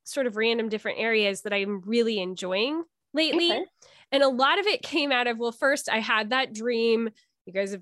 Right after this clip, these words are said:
Speaker 1: heard me talk about it, but where I moved to New York and starred in Wicked in my dream.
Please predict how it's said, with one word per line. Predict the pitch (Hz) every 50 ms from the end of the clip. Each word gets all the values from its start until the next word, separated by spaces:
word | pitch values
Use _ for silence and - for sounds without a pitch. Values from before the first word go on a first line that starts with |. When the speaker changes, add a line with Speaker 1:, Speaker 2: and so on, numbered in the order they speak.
| 196 - -
Speaker 1:
heard | - 214 220 233 214
me | 247 247
talk | 196 190 175 180 -
about | 175 180 175 175 185
it, | 180 175 180 196
but | 226 214 196 190 - _ - 220
where | 220 202 190 185 185 180 - _ _ _ -
I | 202 190 196 190 190 190 196 - _
moved | 214 208 196 196 196 -
to | 214
New | 202 202 208
York | 196 190 185 185 196 190 -
and | 190 190 190 - - - _ _
starred | - - - 196 185 185 190
in | 190 208 202
Wicked | 190 190 185 - 185 170 180 180 180 175 _ _ -
in | 196 196
my | 202 202
dream. | 196 190 175 165 165 175 180